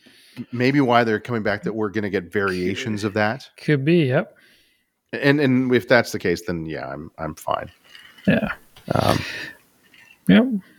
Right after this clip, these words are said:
Speaker 2: He could have, he could have had this written in his head, like, fifty years ago, <laughs> or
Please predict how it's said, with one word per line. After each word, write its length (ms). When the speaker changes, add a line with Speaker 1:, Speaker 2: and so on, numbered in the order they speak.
Speaker 2:
He 100
could 140
have, 160
he 160
could 140
have 80
had 180
this 160
written 260
in 120
his 160
head, 240
like, 220
fifty 320
years 300
ago, 180
<laughs> 220
or 160